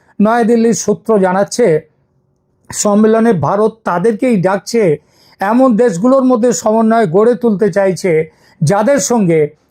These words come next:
ভারতের বাস্তববাদী ও গঠনমূলক সম্পর্ক আছে, গঠনমূলক সম্পর্ক আছে এবং গঠনমূলক সম্পর্ক তৈরি করা যেতে পারে,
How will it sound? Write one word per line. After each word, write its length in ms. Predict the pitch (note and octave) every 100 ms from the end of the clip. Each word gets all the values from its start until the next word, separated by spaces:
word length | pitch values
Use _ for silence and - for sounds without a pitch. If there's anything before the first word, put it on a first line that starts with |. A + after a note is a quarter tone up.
| -
ভারতের 460 | D3+ G3+ G#3+ A3+ G3+
বাস্তববাদী 800 | F3+ G3+ - A#3 F#3 A3 G#3 A3+
ও 140 | G#3
গঠনমূলক 800 | C#3+ F#3 G3 A#3+ A3 G3 G3 F#3+
সম্পর্ক 720 | - F#3 E3+ G3+ - A#3 B3 - _ _
আছে, 500 | - E3+ E3+ D#3+ G2 - _ _ _ _ G3+
গঠনমূলক 540 | F3 G#3+ A#3+ A#3 A#3 -
সম্পর্ক 500 | G#3+ G#3 G#3 G#3 A#3
আছে 460 | G3 G3+ B3+ C4
এবং 220 | G#3+ A3
গঠনমূলক 500 | F3+ G3+ G#3+ G#3+ G#3+
সম্পর্ক 680 | - G#3+ F3+ A3+ G#3 B3+ C4 - _ -
তৈরি 400 | A#3 A#3+ A#3 A#3+
করা 400 | G#3 G#3 A3 G#3+
যেতে 360 | F#3 F#3 G#3+
পারে, 480 | E3+ G3+ G3+ A3 C3